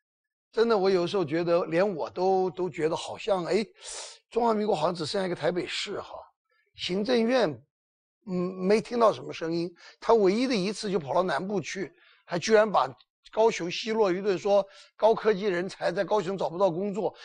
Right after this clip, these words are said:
事实上，我所知道的高雄的什么科学园区也好，台南科学园区那个挂出来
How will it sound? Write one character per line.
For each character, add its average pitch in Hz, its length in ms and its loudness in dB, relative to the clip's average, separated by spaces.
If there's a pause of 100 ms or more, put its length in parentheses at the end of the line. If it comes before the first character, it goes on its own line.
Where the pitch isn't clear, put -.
事 - 180 2
实 254 60 2
上， 202 260 2
我 196 140 4
所 190 180 -6
知 175 140 -10
道 202 140 6
的 175 60 0
高 202 200 0
雄 180 240 -6
的 196 120 0
什 156 140 -10
么 175 60 -6
科 196 200 -2
学 196 200 2
园 190 220 0
区 220 200 -8
也 214 80 2
好， - 140 -2
台 180 180 -10
南 214 160 -6
科 247 140 -6
学 202 180 -4
园 202 160 -4
区 240 200 -8 (360)
那 269 100 -8
个 233 140 4
挂 220 260 4
出 - 180 -2
来 214 180 6